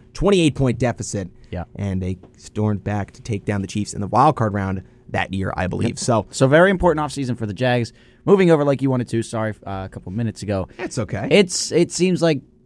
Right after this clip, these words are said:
Speaker 2: no matter what they do in the offseason, it never fails. This is the Kansas City Chiefs back in the A F C Championship again, uh, after knocking off the Jacksonville Jaguars.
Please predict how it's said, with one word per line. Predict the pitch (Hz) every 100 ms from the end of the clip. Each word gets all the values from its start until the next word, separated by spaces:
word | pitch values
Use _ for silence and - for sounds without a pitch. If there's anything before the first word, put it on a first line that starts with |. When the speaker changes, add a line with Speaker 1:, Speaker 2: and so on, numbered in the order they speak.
| -
Speaker 2:
no | 131 147
matter | 147 151
what | -
they | 139
do | 135
in | 131
the | 123
offseason, | 120 - 123 113 117
it | 117
never | 123 120 113
fails. | 123 104 98 90
This | 117
is | 113
the | 98
Kansas | - 165 165 151
City | 165 160
Chiefs | - 151 135 -
back | - 135 151
in | 139
the | 123
A | 120
F | 113
C | 101
Championship | - 95 87 85 87 - - - - _ -
again, | 226 156 143 135 131 117 _ _ -
uh, |
after | 120 117 123 120 127 120 110
knocking | 117 127 120 117
off | 120 113 -
the | 98 110 107 -
Jacksonville | 98 95 - 92 95
Jaguars. | 98 98 92 98 98 98 98